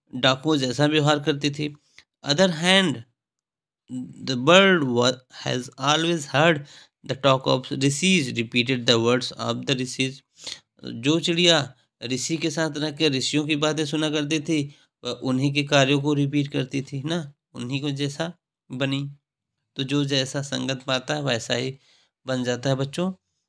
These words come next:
And लास्ट क्वेश्चन का आंसर देखिए, लास्ट क्वेश्चन है आपका, "Which one of the following sum up the story best?" "A bird in the hand is worth two in bus।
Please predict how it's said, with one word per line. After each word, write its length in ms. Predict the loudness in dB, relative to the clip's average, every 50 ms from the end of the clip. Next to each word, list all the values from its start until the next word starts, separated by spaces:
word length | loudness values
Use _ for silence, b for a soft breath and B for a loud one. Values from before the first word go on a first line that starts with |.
| _ _ _ _ -6
And 80 | -4 0
लास्ट 400 | 4 6 6 6 6 4 2 -4
क्वेश्चन 460 | -6 -4 -4 -2 -2 -2 -2 -2 0
का 120 | 0 0 0
आंसर 400 | 2 0 -2 -2 -4 -4 -4 -2
देखिए, 600 | -4 -6 -6 -4 0 2 2 2 2 0 -6 _ _ _ _ _ _ _ _ -8
लास्ट 300 | -8 -6 -6 -6 -8 -4
क्वेश्चन 360 | -4 -4 -4 -2 -4 -4 -2
है 80 | -2 -4
आपका, 480 | -4 -6 -6 -4 -2 -2 -2 -4 -8 _ _ _ _ _ _ _ _ _ _ _ _ _ _ _ _ _ _ _ _ _ _ _ _ _ _ -6 0
"Which 240 | 0 0 0 2
one 160 | 0 2 4 6
of 200 | 6 4 4 2
the 180 | -2 2 4
following 500 | 6 6 6 6 6 4 4 2 2 0
sum 160 | 0 -2 -2 -4 -4 -4
up 160 | -4 -2 -2
the 200 | 0 0 0 -2
story 500 | -4 -8 -8 -6 -4 -2 0 -2 -2 -2
best?" 380 | -2 -2 -2 -2 -4 -8 -14 -18 -18 _ _ _ _ _ _ _ _ _ _ _ _ _ _ _ _ _ _ _ _ _ _ -10
"A 60 | -8 -4
bird 420 | 2 4 6 8 8 8 6 2
in 400 | -4 -12 _ -10 -6 -2 0 0
the 100 | 0 0 -2 -2 0
hand 520 | 2 2 2 2 2 0 0 -2 -2 -4 -6 _ _ _ _ _ _ _ -6
is 160 | -6 -4 -2 0 0 2
worth 280 | 2 4 2 0 -2 -6 -14 -14 _ -6
two 200 | -4 -4 -4 -4 -4 -2
in 260 | -2 -2 -2 -2 -2
bus। 360 | -2 -4 -4 -6 -8 -10